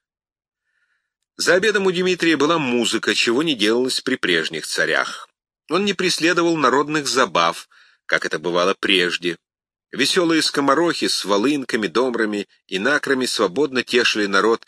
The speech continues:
и представляли свои действа. Не преследовались ни карты, ни шахматы, ни пляска, ни песни.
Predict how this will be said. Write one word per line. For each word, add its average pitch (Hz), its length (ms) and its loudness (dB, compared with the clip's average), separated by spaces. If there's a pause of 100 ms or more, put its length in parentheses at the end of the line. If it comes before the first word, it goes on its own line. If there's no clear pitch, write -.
(260)
и 85 80 -6
представляли 92 640 0
свои 90 320 -2
действа. 85 560 -4 (760)
Не 123 140 0
преследовались 180 680 0
ни 139 100 0
карты, 170 420 0
ни 120 120 0
шахматы, 139 760 -2 (280)
ни 90 140 -4
пляска, 107 480 0
ни 87 120 -2
песни. - 520 -10